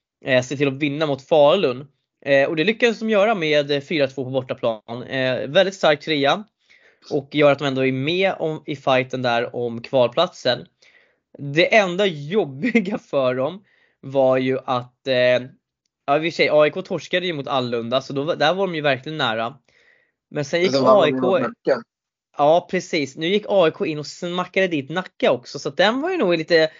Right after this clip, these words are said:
Speaker 1: den tyckte nog Tyresö var lite <laughs> jobbig, för den var nog inte planenlig. Och, eh, ja, eh, A I K liksom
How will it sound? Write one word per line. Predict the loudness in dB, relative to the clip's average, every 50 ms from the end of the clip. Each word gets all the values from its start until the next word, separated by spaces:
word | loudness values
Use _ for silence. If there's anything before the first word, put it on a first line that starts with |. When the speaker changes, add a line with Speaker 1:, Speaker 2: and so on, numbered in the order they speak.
| _ _ _ _ _ _ _
Speaker 1:
den | 0 0 0 2
tyckte | -2 -6 -6 -4 -4
nog | -4 -4 -2
Tyresö | -2 -2 -2 -2 0 0 0
var | 0 0
lite | 0 0 4
<laughs> | 4 4 4 4
jobbig, | 0 2 2 0 0 0
för | -2
den | -4 -2 -2
var | 0
nog | -2 -2
inte | -2 -4 -4
planenlig. | 0 2 2 2 2 2 0 -2 -2 -2 -6 -8 -8 -12 _ _ _ _ _ _ -10
Och, | -8 -8 -8 -8 -10 _ _ _ _ -6 -2
eh, | 2 2 4 4 4 2 2 2 0 -2 -4 -8 _ _ _ _ _ _ -20 _ _ _ _ _ _ _ _ _ _ _ _ _ _ 4
ja, | 6 8 8 8 8 6 4 -2 -6
eh, | -2 0 0 2 2 0 0 -2 -2 -2 -2 -4 -4 -6 -8 -14 -16 -20 _ _ -20 -20 -20 _ _ _ _ _ _
A | 0 4 4 4
I | 4
K | 2 2 0 0 0
liksom | -2 -4 -8 -8 -8 -8 -12 -14